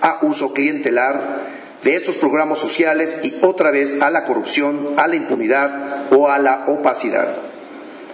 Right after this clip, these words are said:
Esto, a su vez, permite focalizar recursos a las familias que menos tienen para la atención de sus necesidades más apremiantes. Otro eje de trabajo en materia de transparencia es la simplificación y reducción de los trámites gubernamentales.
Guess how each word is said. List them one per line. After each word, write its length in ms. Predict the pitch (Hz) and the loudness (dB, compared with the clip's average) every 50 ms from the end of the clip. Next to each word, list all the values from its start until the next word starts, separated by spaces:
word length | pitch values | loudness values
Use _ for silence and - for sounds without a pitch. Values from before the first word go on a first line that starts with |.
| - - - | -16 -2 0
Esto, 400 | 170 196 190 - - 175 139 156 | 2 2 2 0 0 0 0 0
a 20 | |
su 160 | 151 - 131 | 0 0 0
vez, 300 | 123 160 180 185 - - - | 0 0 0 -2 -4 -4 -2
permite 640 | - - 117 123 156 196 196 196 - 104 98 92 - - - - - - | -2 0 0 0 0 0 0 0 0 -2 -2 -2 -4 -6 -6 -6 -6 0
focalizar 600 | - 202 202 202 208 170 - - 180 170 175 160 | 2 2 4 4 2 0 2 2 2 2 2 0
recursos 520 | 151 135 - 160 165 165 - 170 160 - | 0 -2 0 0 0 2 0 -2 -2 0
a 60 | 147 | 0
las 220 | 123 120 113 - - | 2 2 0 0 0
familias 720 | 104 98 107 139 160 156 143 139 135 139 - - - - - - - - - - - | 0 0 0 0 -2 0 0 0 0 0 -2 -4 -6 -6 -8 -10 -12 -14 -10 -2 0
que 100 | 180 165 | 0 2
menos 380 | 175 202 214 214 214 196 - | 2 0 0 0 0 -2 -2
tienen 300 | - 170 175 175 185 185 | -2 0 0 2 0 0
para 260 | - - 160 147 143 | 0 0 0 2 2
la 100 | 135 127 | 2 2
atención 540 | 120 - 135 117 110 - - 160 165 165 165 | 2 0 0 -2 -2 0 0 2 2 2 2
de 80 | 156 - | 2 0
sus 160 | 160 143 123 | 0 -2 -2
necesidades 880 | 123 113 - - - - 143 143 143 143 147 143 143 143 - - - - | -2 -2 -4 -2 0 2 2 2 2 2 0 -2 -2 -4 -4 -6 -8 -8
más 300 | - 123 135 160 160 156 | -6 -4 -2 0 0 0
apremiantes. 840 | 175 147 - 131 120 110 107 104 101 95 90 90 90 87 - - - - - - - - - - - - - - - - - - - - - - - - | 0 -2 0 -2 -2 -2 -2 -4 -4 -4 -4 -4 -4 -4 -6 -8 -12 -14 -16 -18 -18 -20 -20 -20 -20 -20 -20 -18 -18 -18 -18 -18 -18 -20 -20 -20 -4 0
Otro 240 | - 240 240 269 240 | 2 2 4 4 4
eje 180 | 226 208 226 214 | 4 4 4 4
de 100 | 202 185 | 4 4
trabajo 380 | - 151 135 151 196 202 202 | 4 2 2 4 4 4 4
en 80 | 202 165 | 2 2
materia 340 | 151 139 135 190 180 196 190 | 2 2 2 4 4 4 4
de 60 | - | 2
transparencia 720 | 180 196 190 - - 143 131 139 156 175 180 170 180 190 | 0 0 0 2 2 2 2 2 2 0 0 0 0 0
es 120 | 175 175 165 | 2 2 2
la 100 | 165 156 | 0 0
simplificación 800 | - 160 143 - 127 127 120 - - - - - 156 160 170 180 | 0 -2 -2 -2 -2 -2 -2 0 0 0 2 2 2 2 2 2
y 60 | 170 | 2
reducción 520 | 151 147 131 113 - - - 156 160 165 | 0 0 0 -2 -2 0 0 2 2 2
de 80 | 165 165 | 4 2
los 160 | 147 127 143 | 2 2 2
trámites 400 | 139 139 147 151 147 - 151 139 | 2 0 0 0 0 0 0 0
gubernamentales. 1000 | - 135 139 - 123 117 113 104 101 98 98 - 98 - - - - - - | 2 2 2 2 0 0 -2 -2 -2 0 0 0 0 0 0 -2 -4 -6 -10